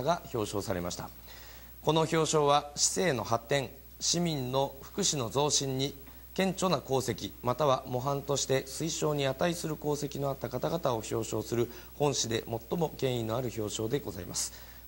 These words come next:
表彰された皆様、受賞された皆様、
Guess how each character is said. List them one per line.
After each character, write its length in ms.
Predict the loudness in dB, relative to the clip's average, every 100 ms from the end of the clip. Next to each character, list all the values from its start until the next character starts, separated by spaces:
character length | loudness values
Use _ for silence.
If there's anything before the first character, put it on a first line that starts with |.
| 2
表 100 | 2
彰 200 | 4 2
さ 100 | 2
れ 60 |
た 100 | 0
皆 200 | 0 0
様、 320 | 0 0 0 -2 -18 -12 -4
受 80 |
賞 180 | 2 2
さ 140 | 4 2
れ 80 |
た 100 | 2
皆 180 | 2 2
様、 300 | 0 0 0